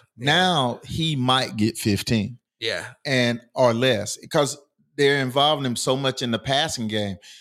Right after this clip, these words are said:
Speaker 2: That's why Bijan Robinson was drafted, because he can play in the slot.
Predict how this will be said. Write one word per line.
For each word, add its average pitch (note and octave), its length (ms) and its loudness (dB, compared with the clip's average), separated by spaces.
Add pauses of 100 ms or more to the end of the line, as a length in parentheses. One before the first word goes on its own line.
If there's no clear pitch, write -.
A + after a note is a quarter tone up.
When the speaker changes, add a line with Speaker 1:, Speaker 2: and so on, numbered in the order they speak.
(140)
Speaker 2:
That's C#3 240 0
why C#3 160 6
Bijan B2 480 2
Robinson C3 400 0
was G#2+ 140 -4
drafted, A#2+ 480 -2
because G#2+ 420 -2 (600)
he D#3+ 160 -2
can D3 120 -2
play C3 240 2
in A2+ 100 0
the G#2 60 -6
slot. C3+ 500 0